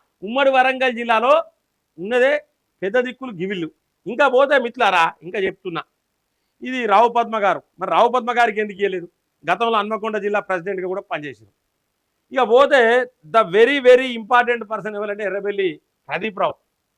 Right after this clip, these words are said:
ఈయన తూర్పు నియోజకవర్గం, ఈయనకు స్పెషాలిటీ ఏంటంటే తూర్పు నియోజకవర్గంలో రెండో ప్లేస్లో వచ్చిండు, యాభై రెండు వేల నూట ఐదు ఓట్లు. ఇక్కడ మైనారిటీలు ఎక్కువ ఉన్నా కూడా యాభై రెండు వేల నూట ఐదు ఓట్లు వచ్చి రెండో స్థానంలో.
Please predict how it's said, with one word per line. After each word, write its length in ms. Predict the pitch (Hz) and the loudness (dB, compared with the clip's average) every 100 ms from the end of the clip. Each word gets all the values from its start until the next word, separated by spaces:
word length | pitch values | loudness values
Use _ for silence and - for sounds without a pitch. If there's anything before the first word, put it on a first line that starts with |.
| _ _ _ _ _ _ _ 220 | _ _ _ _ _ _ _ -4
ఈయన 260 | 254 254 | 0 0
తూర్పు 480 | 262 - 262 302 277 | -2 -4 -4 -4 -2
నియోజకవర్గం, 720 | 294 277 254 247 226 190 170 | 2 2 2 0 -2 -4 -12
ఈయనకు 240 | 202 233 233 | -10 -6 -6
స్పెషాలిటీ 500 | 214 208 269 269 247 | -4 0 0 0 -2
ఏంటంటే 240 | 240 240 | -4 -8
తూర్పు 360 | - 277 233 262 | -10 -14 -12 -8
నియోజకవర్గంలో 720 | 262 233 233 226 226 226 254 208 247 - _ _ _ | -6 -6 -6 -6 -6 -4 0 0 -2 -10 _ _ _
రెండో 180 | 233 311 320 | 2 4 6
ప్లేస్లో 260 | 302 269 262 | 6 4 0
వచ్చిండు, 300 | - 156 - _ _ _ _ - | -4 -10 -12 _ _ _ _ 0
యాభై 420 | 185 277 311 294 285 | 4 4 8 8 8
రెండు 200 | 277 262 | 2 2
వేల 280 | 262 262 247 165 - _ _ _ - | 2 4 2 0 -6 _ _ _ -12
నూట 180 | 208 247 233 220 | -8 0 4 4
ఐదు 120 | 202 160 185 | 0 -8 -12
ఓట్లు. 260 | - 131 _ _ - | -12 -20 _ _ -20
ఇక్కడ 260 | 143 240 | -6 -4
మైనారిటీలు 640 | 160 170 233 277 277 277 214 | -2 -2 0 -2 -2 -4 -4
ఎక్కువ 280 | 208 - 285 | -4 -8 -4
ఉన్నా 180 | 262 | -2
కూడా 220 | 247 220 262 220 | -4 -4 -4 0
యాభై 240 | 226 247 247 | 0 2 -2
రెండు 160 | 247 226 | -2 -4
వేల 200 | 233 226 | -4 -4
నూట 200 | 208 220 220 214 | -8 -4 -2 -2
ఐదు 100 | 196 | -4
ఓట్లు 260 | 220 226 | -6 -6
వచ్చి 240 | 226 269 185 | -10 -12 -12
రెండో 200 | 208 240 | -8 -8
స్థానంలో. 440 | 226 208 208 247 | -8 -8 -6 -6